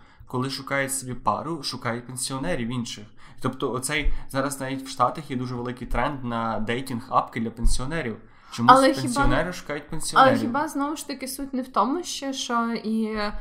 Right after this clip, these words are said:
Speaker 2: відіграє, типу, м, ментальна складова велику частину? Бо, наприклад, якщо, типу, я жінка, якій там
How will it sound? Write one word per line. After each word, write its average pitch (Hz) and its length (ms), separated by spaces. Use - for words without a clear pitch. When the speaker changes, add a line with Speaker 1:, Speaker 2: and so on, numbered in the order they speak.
Speaker 2:
відіграє, 214 960
типу, 202 380
м, - 200
ментальна 226 640
складова 339 480
велику 330 280
частину? 277 420
Бо, 262 80
наприклад, 262 460
якщо, - 320
типу, 220 280
я 208 240
жінка, 196 440
якій 208 260
там 185 340